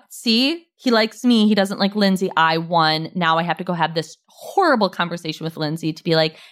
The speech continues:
'He doesn't even like you. He likes me.'" It's fucking weird. It's so weird. It's so lame. I'm so over it.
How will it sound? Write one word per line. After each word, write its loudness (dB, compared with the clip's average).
'He 0
doesn't 2
even 4
like 0
you. 0
He 2
likes 0
me.'" -4
It's -2
fucking 2
weird. 0
It's -2
so 2
weird. 0
It's -4
so 2
lame. 0
I'm -4
so 0
over 0
it. 2